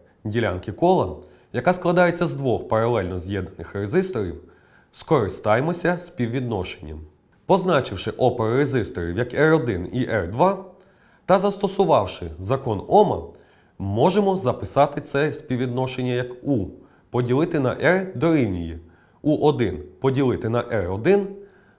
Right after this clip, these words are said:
плюс У два поділити на R два. Із проведених експериментів ми вже знаємо, що в разі паралельного з'єднання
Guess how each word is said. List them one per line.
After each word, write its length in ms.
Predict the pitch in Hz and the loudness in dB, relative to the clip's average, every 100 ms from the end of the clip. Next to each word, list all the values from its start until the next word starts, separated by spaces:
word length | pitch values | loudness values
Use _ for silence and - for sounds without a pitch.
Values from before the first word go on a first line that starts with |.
| _ | _
плюс 380 | - 170 113 - - | 2 2 2 -2 -4
У 180 | 120 | -2
два 440 | 87 92 156 185 - - _ | -2 2 2 0 -8 -20 _
поділити 600 | 98 92 95 131 160 147 | -2 -2 -2 0 -2 -4
на 180 | 127 | -6
R 260 | - 101 95 | -6 -4 -4
два. 340 | 92 101 87 - - _ _ _ _ _ _ - | -4 -4 -4 -8 -20 _ _ _ _ _ _ -4
Із 120 | 160 | 2
проведених 640 | 190 190 160 107 104 135 | 4 6 6 4 -2 -6
експериментів 720 | 123 - 165 185 214 - 92 - - _ _ | -6 0 2 4 2 2 -8 -12 -20 _ _
ми 120 | 196 | 2
вже 160 | 220 202 | 4 4
знаємо, 480 | 156 131 92 82 80 - _ _ _ | 4 2 2 -4 -12 -18 _ _ _
що 280 | - - 180 | -10 0 4
в 60 | |
разі 340 | 185 156 101 104 | 6 6 4 0
паралельного 640 | 131 143 147 117 101 107 | 2 4 4 2 0 -4
з'єднання 560 | 110 196 170 120 87 | 2 2 2 -2 -4